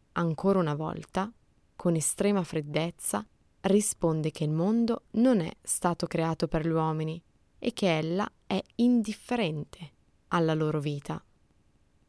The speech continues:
"Sempre ebbi ed ho intenzione a tutt'altro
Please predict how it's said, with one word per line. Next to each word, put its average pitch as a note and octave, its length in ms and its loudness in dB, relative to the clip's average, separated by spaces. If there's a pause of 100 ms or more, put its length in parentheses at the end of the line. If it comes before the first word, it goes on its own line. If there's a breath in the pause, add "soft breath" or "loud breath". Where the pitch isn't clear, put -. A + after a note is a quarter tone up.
(340)
"Sempre G#3 880 4
ebbi G3+ 420 -2 (380)
ed E3+ 240 0
ho E3 160 0 (140)
intenzione G3+ 1080 2 (240)
a F3+ 140 0
tutt'altro D#3+ 960 -6